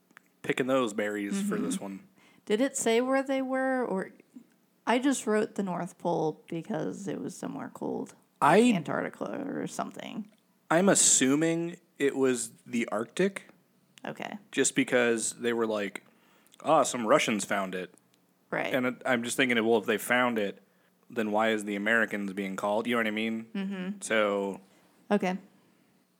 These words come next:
Speaker 2: Now I say, "We're in Norway. Two guys in a castle-like place. The walls break. A guy drives up with an octopus car," which was, uh, just the hood ornament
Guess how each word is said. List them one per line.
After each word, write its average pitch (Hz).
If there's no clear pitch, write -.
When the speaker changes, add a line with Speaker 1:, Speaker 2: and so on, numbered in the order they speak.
Speaker 2:
Now 220
I 220
say, 202
"We're 202
in 214
Norway. 214
Two 349
guys 240
in 208
a 254
castle-like 214
place. 190
The 233
walls 277
break. -
A 185
guy 220
drives 208
up 233
with 196
an 214
octopus 226
car," 156
which 180
was, 165
uh, 165
just 175
the 180
hood 180
ornament 151